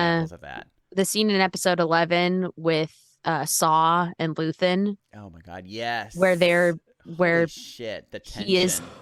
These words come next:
Speaker 2: he is ultimately making the decision that, like,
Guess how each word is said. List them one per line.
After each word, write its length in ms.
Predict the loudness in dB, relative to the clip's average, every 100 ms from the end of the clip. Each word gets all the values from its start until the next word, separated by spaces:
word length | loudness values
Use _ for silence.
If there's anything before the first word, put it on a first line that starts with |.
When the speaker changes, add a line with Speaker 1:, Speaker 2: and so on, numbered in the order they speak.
| -20
Speaker 2:
he 240 | -2 2
is 140 | 2 2
ultimately 480 | -2 0 -2 -2 0
making 380 | -2 -2 -4 -2
the 80 |
decision 600 | -2 -2 -2 -2 -4 -6
that, 140 | -8 -4
like, 340 | -4 -4 -12